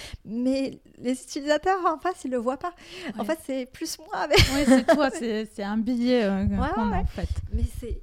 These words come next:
Speaker 1: et on a conscience que c'est pas parfait. Et, euh, et un produit technologique comme Vera, euh, pour qu'il soit parfait en deux mois de développement, c'est pas possible. Donc,
Speaker 2: Hmm.
Speaker 1: encore une fois,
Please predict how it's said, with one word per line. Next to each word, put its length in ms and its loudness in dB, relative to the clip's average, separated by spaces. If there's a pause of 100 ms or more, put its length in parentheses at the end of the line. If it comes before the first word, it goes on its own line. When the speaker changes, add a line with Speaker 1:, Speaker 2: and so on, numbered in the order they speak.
Speaker 1:
et 460 -2
on 120 -4
a 80 -2
conscience 380 -10
que 80 -8
c'est 140 -8
pas 140 -4
parfait. 680 -8
Et, 320 -8
euh, 40 -12 (480)
et 140 -8
un 140 -4
produit 560 -8 (260)
technologique 880 -6
comme 200 -8 (100)
Vera, 420 -6 (760)
euh, 340 -8 (100)
pour 140 -18
qu'il 120 -20
soit 160 -6
parfait 540 -10
en 160 -10
deux 220 -8
mois 160 -6
de 60 -10
développement, 540 -8
c'est 120 -12
pas 140 -12
possible. 400 -14
Donc, 180 -10
Speaker 2:
Hmm. 140 -16 (200)
Speaker 1:
encore 280 -6
une 100 -2
fois, 300 -8